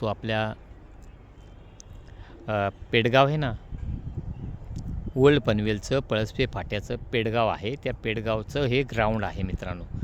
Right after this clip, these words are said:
आणि ह्या ग्राउंडमधून तुमच्यापर्यंत मी हा व्हिडिओ पोहोचवला. आता मी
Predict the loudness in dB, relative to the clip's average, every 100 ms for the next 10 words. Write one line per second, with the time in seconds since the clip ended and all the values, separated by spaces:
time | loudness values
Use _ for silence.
0 | -8 -12 -12 -14 -8 -6 -2 0 0 0
1 | 0 0 0 -2 -2 -4 -8 -6 -6 -4
2 | -4 -2 -2 -2 -4 -8 -8 -8 -8 -4
3 | -2 0 0